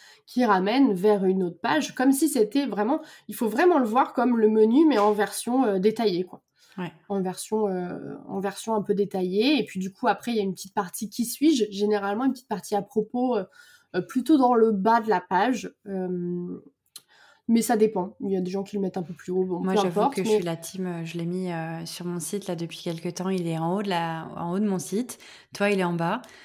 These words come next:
Speaker 2: Pour mes clients, globalement, je le mets aussi en bas. Donc, euh, je pense que c'est des choses aussi à expérimenter et de voir un petit peu.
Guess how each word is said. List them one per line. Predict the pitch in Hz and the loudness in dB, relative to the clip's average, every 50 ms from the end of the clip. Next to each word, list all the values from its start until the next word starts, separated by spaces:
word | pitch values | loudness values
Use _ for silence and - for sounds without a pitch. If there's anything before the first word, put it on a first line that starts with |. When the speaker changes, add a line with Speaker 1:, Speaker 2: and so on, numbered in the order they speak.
| - _ _ _ | -20 _ _ _
Speaker 2:
Pour | - 196 208 | -2 0 2
mes | 208 | 2
clients, | 202 202 - 208 208 220 | 0 -2 -2 -2 -2 0
globalement, | 208 214 190 175 170 175 185 196 202 | 0 0 0 0 0 0 -2 -2 -2
je | 196 | -2
le | 185 | -2
mets | 180 170 | -2 -2
aussi | 175 180 - - | -2 -4 -4 -4
en | 196 185 | -2 -2
bas. | 180 170 170 190 220 - _ _ - | -2 -2 -2 -4 -6 -10 _ _ -10
Donc, | 180 170 170 170 170 - - | -6 -4 -4 -4 -6 -6 -6
euh, | 175 170 165 165 165 160 | -6 -4 -4 -4 -4 -6
je | 151 160 | -6 -6
pense | - 196 214 214 | -4 -4 -4 -4
que | 220 - 190 | -2 -4 -4
c'est | 175 - 175 | -4 -4 -4
des | 170 170 | -4 -4
choses | - 175 165 170 | -4 -4 -6 -6
aussi | 170 156 - 165 | -6 -6 -6 -6
à | |
expérimenter | 160 156 156 - 175 160 160 165 165 160 196 208 208 | -6 -8 -8 -6 -4 -2 -2 -2 -2 -2 -2 -2 -2
et | |
de | 185 | -2
voir | 170 175 165 165 | -2 -4 -4 -2
un | 165 160 | -4 -4
petit | 156 - - | -6 -8 -6
peu. | - 196 214 208 | -4 -2 -2 -2